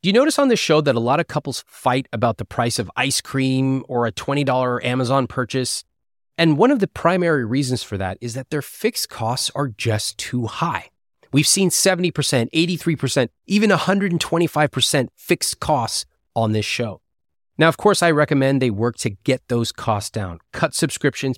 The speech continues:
pay off debt, cut their groceries, maybe even their housing costs or car. But frankly, the price of toothpaste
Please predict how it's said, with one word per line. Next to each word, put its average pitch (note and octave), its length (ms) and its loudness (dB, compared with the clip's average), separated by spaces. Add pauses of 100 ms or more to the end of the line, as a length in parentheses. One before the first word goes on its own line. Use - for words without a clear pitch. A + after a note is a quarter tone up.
pay D#3+ 220 2
off C#3+ 240 0
debt, A#2+ 260 -2 (280)
cut F3 200 -2
their E3+ 140 2
groceries, B2 640 2
maybe E3+ 180 2
even F3+ 380 0 (180)
their C#3 120 2
housing E3 380 4
costs D#3 300 -2
or D3 140 -4
car. G#3+ 400 -4 (840)
But F3+ 180 2
frankly, B3+ 400 2
the G#3+ 100 2
price D3+ 400 0
of - 200 -6
toothpaste B2+ 680 -2